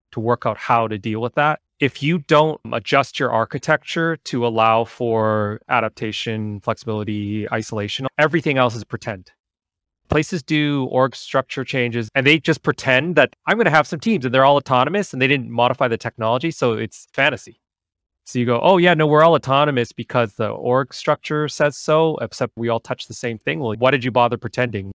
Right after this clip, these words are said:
You're gonna be forced to coordinate anyway. But there's actually a few tactics here, like one where you're moving interfaces about. It's hard sometimes to work out where should that boundary be and what if it moves?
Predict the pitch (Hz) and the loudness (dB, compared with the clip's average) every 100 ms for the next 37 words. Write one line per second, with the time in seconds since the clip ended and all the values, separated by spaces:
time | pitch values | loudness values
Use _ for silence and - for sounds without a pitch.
0 | - 113 107 113 - 123 - 113 120 113 | -8 -6 -4 -6 -2 -4 -4 -6 -4 -2
1 | 107 113 101 95 92 _ _ _ - 180 | -2 -2 -4 -8 -12 _ _ _ 2 4
2 | 202 233 - 202 - 156 139 123 123 - | 6 4 2 -2 0 2 4 2 0 -6
3 | 117 107 113 131 143 143 _ 117 117 117 | -4 -4 0 0 0 -4 _ 0 2 2
4 | 113 117 113 113 123 151 143 131 147 160 | 2 2 2 0 0 2 2 2 0 0
5 | 151 - 147 160 160 _ 202 - - 135 | 0 -2 2 4 2 _ 2 2 0 4
6 | 160 226 - 156 - 127 120 127 110 131 | 4 4 0 -2 0 -4 -2 -6 -2 -2
7 | - 175 131 113 113 139 180 - 165 135 | 2 2 2 -2 0 0 0 -4 -2 -2
8 | 107 104 143 160 104 101 101 117 165 202 | -2 -6 -6 -6 -6 -8 0 0 0 -2
9 | 113 120 156 92 - - | -2 0 0 -2 -12 -18